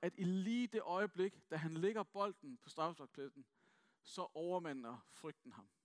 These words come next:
Lige pludselig så går det op for ham,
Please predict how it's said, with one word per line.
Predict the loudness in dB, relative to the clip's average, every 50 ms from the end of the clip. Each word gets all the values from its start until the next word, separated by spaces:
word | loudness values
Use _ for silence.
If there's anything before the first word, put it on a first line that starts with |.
| _ _ _ _ _ _ _ _ _ _ _ _ _ _ _ _ _ _ _ _ _ _ _ _ _ _
Lige | -2 -2 -2 -2
pludselig | -2 -4 -6 -6 -6
så | -6 -6
går | -2 -2 -2
det | -2 0 2
op | 2 0 0
for | 0 -4 0 0 0
ham, | 0 -2 -4 -6